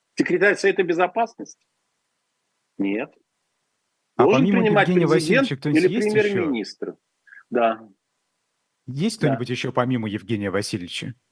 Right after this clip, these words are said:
Speaker 2: Или он
Speaker 1: Ну, в
Speaker 2: один
Speaker 1: смысле?
Speaker 2: остался?
Speaker 1: Э, есть. Ну, а тут двойник не такого качества, он только для прохода. То есть его берегут как зеницу ока, у него охрана, как у покойного президента. Потому что, не дай бог, что-то случится, это просто катастрофа.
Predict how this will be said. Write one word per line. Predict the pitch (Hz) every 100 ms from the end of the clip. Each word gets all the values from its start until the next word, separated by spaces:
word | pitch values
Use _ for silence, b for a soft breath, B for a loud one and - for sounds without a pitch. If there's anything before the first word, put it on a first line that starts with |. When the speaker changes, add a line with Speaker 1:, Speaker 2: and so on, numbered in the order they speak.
| _ _ -
Speaker 2:
Или | 117
он | 127 139
Speaker 1:
Ну, | 135
в |
Speaker 2:
один | 120
Speaker 1:
смысле? | 107 - 110
Speaker 2:
остался? | 98 - 120 _ _ _ _ -
Speaker 1:
Э, | 143 135
есть. | 135 185 190 135 -
Ну, | 160 190 185 175
а | 165 156
тут | - 180 151
двойник | 147 190 202 190 180
не | 160
такого | 170 - 170 156
качества, | 156 - - - 117
он | 127
только | 156 135 147
для | 123 135 131 120 _ b
прохода. | - 147 - 127 92 80 -
То | 147
есть | 135 - _ B B
его | 131 156 240
берегут | 190 196 180 214 -
как | 190
зеницу | 156 190 202 - 208
ока, | 143 -
у | 120
него | 156 196
охрана, | 190 190 226 196
как | 151 -
у |
покойного | - 156 170 165 156
президента. | 160 151 156 143 95 - _ _ _ _ _ _ -
Потому |
что, | -
не | 165
дай | 226 220
бог, | 202
что-то | - -
случится, | - 208 285 269 156
это | 127 -
просто | 165 - - B
катастрофа. | - 175 202 - 139 98 -